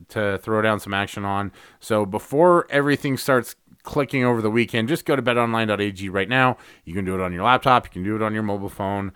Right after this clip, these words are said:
You can look through the, the website. It's super easy to use. Uh, it gets even easier as you start to learn more and more. And the best part about it is you can get a fifty percent welcome bonus by using the promo code Locked On as you learn to make more and more money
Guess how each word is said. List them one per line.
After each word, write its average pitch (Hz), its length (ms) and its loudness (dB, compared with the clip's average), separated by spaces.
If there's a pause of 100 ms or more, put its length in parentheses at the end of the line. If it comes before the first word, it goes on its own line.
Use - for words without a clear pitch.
(480)
You 110 140 0
can 110 160 -2
look 131 160 2
through 131 540 4
the, 82 280 -10
the 95 120 -6
website. 127 400 4
It's 95 100 -8
super 92 220 -6
easy 87 200 -6
to 85 80 -10
use. 120 600 2 (320)
Uh, 85 420 -4
it 76 100 -18
gets 101 320 -6
even 113 220 -4
easier 113 460 0
as 98 180 -2
you 101 60 -6
start 101 240 -4
to 104 80 -8
learn 110 240 0
more 107 200 -2
and 95 120 -4
more. 127 400 2 (260)
And 104 100 -6
the 117 60 0
best 139 180 2
part 139 140 4
about 127 220 4
it 107 100 -2
is 104 180 -4
you 120 200 -6
can 113 160 -10
get 113 100 -4
a 87 40 -8
fifty - 340 -6
percent 104 340 -4
welcome 107 440 0
bonus 139 520 0 (240)
by - 80 -4
using 117 300 2
the 110 80 0
promo 120 260 0
code 107 180 0
Locked 104 400 2
On 123 280 4
as 110 280 -2
you 107 120 0
learn 117 460 2
to 113 280 -2
make 113 260 0
more 113 320 -2
and 104 140 -4
more 113 240 -2
money 110 540 -2